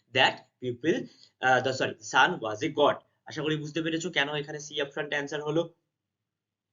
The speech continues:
আর পরের যে বাকি যে অপশনগুলো রয়েছে সেগুলো তুমি দেখলেই বুঝবে যে এ, বি, এ আর সি, এ, বি আর ডি এই তিনটে অপশনেই যদি ভালো করে দেখো তিনটি প্রেজেন্ট টেন্সে রয়েছে। শুধুমাত্র এইটুকু যদি তুমি লক্ষ্য করো তাহলেই কিন্তু তুমি এই কোশ্চেনের অ্যান্সারটা সলভ করতে পারবে যে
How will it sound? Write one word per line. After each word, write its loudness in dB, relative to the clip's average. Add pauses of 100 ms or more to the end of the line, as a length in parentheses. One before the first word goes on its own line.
(560)
আর -2
পরের 2
যে 4 (200)
বাকি 2
যে 2
অপশনগুলো -2
রয়েছে -2
সেগুলো -8
তুমি -8
দেখলেই -2
বুঝবে -4
যে -6 (100)
এ, 0 (180)
বি, -8 (460)
এ 10 (160)
আর -2
সি, -10 (360)
এ, 4
বি -4
আর -2
ডি -12
এই -6
তিনটে -8
অপশনেই -6
যদি -12
ভালো -4
করে -6
দেখো -8
তিনটি -8
প্রেজেন্ট -6
টেন্সে -4
রয়েছে। -6 (240)
শুধুমাত্র -4
এইটুকু -2
যদি -8
তুমি -8
লক্ষ্য -4
করো -2 (240)
তাহলেই 2
কিন্তু -6
তুমি -10
এই -6
কোশ্চেনের -10
অ্যান্সারটা -8
সলভ -4
করতে -6
পারবে -4 (360)
যে 0